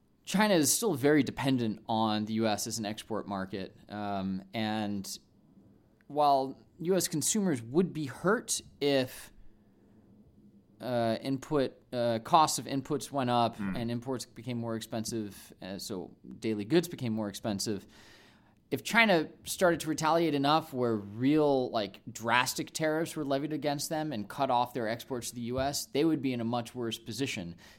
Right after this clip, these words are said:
Speaker 1: in part because they depend on those exports and in part because of the political circumstance we ju-, just talked about in China. They need those exports not so that their economy stays cool, but so that their political system doesn't collapse. So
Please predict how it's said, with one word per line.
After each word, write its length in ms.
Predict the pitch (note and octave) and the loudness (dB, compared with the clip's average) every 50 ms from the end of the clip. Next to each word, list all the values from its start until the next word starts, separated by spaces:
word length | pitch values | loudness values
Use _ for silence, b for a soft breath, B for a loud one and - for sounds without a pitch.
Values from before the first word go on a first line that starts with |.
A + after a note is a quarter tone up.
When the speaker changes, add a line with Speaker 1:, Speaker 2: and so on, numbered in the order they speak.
| B B | B B
Speaker 1:
in 140 | A2+ G#2 F#2+ | -10 -10 -8
part 420 | G2 - C4+ C#4+ A3+ - - - | 0 4 6 6 6 4 -2 -8
because 240 | B2 B2 - A#2+ A2+ | -8 -6 -6 -6 -4
they 100 | A#2+ A2+ | -4 -4
depend 260 | G#2+ A#2 B2+ C3+ C3 | -6 -4 -6 -6 -6
on 60 | B2 A#2 | -6 -6
those 160 | A2+ G#2+ - | -6 -6 -6
exports 380 | G2+ - - - C#3 B2+ A2+ - | -8 -8 -8 -8 -10 -8 -8 -8
and 60 | A#2+ | -10
in 80 | A2 - | -10 -6
part 240 | - D#3+ D#3+ C3 | -4 -4 -4 -4
because 200 | - A#2+ A#2+ A#2 G2+ | -6 -8 -10 -8 -10
of 20 | |
the 60 | A2 | -10
political 400 | - - A#2 B2+ C3 C#3+ A#2+ A#2+ | -12 -10 -8 -6 -6 -6 -6 -8
circumstance 680 | A2 - B2+ G#2+ - A#2+ A2 - - A2 G2+ G2 - - | -8 -6 -8 -8 -6 -8 -8 -6 -6 -6 -6 -8 -8 -10
we 100 | G#2+ F#2 | -10 -10
ju-, 140 | G#2 A2+ A2+ - | -10 -12 -12 -10
just 180 | B2+ A#2+ - - | -10 -10 -6 -4
talked 220 | A#2+ G#2+ G2+ - | -4 -4 -4 -4
about 320 | A2 G#2 G2+ G2+ G2+ - | -4 -2 -2 -2 -2 -2
in 100 | A#2+ A2+ | -4 -8
China. 440 | G#2+ - - A#2+ A2 G2 F2+ E2+ E2 B B B B B B - | -6 -6 -6 -6 -6 -6 -6 -8 -10 B B B B B B 2
They 160 | G#3+ B3+ G3+ | 4 4 6
need 240 | F3+ G#3 G3+ F3 D3+ | 6 6 6 6 4
those 280 | D3 C3+ B2+ - - - - | 4 2 2 -2 -6 -6 -6
exports 600 | B2+ A#2 - - - B2 A#2 G#2+ G2 - - b b b b b b | -6 -6 -6 -10 -8 -6 -6 -4 -4 -4 -6 b b b b b b
not 300 | C#3+ D#3+ E3+ E3 D#3+ - | 0 0 0 0 0 -2
so 180 | - - E3+ D3+ | -2 0 0 2
that 240 | C3 C#3+ C3 A2+ - | 2 0 0 0 -2
their 140 | B2+ A#2 A2 | -2 -2 -2
economy 460 | A2+ - F3+ F#3+ F#3+ F#3 D#3+ C#3+ A#2+ | -2 0 2 2 2 2 2 0 -2
stays 400 | - - - C3 A#2+ A2 A2+ - | -2 -2 0 2 2 2 0 -2
cool, 500 | - - A#2 G#2+ G2+ G2 G2 G#2+ - b b b b b b b - | -6 -6 -4 -2 -2 -2 -4 -4 -8 b b b b b b b -4
but 180 | B2+ A#2+ A2+ - | -4 -4 -4 -2
so 180 | - D3+ C#3 B2 | 0 0 2 4
that 260 | C3 B2+ A#2+ - A#2+ | 4 2 2 2 2
their 480 | B2 A#2 A#2 A2+ A2+ G#2+ G#2 G2+ G2+ A2 - - | 4 4 6 6 4 4 2 -2 -6 -10 -14 -8
political 380 | - C#3+ D3+ C#3 - - G#2+ | -4 -2 -2 -2 -2 -4 -6
system 480 | - - A2 - - A2 G2+ G2 F#2 F#2+ - | -6 -6 -6 -6 -6 -6 -4 -4 -6 -6 -6
doesn't 220 | A#2+ A2 - F2+ | -6 -6 -6 -8
collapse. 640 | - G#2+ F#2+ F#2 G2+ E2 D#2+ - - - - - - b b b b b b b b b b b | -10 -10 -4 -4 -2 -4 -4 -6 -10 -10 -10 -10 -10 b b b b b b b b b b b
So 420 | - - D#3+ C#3+ C3 B2+ C3 - | -8 -2 0 0 2 2 0 -2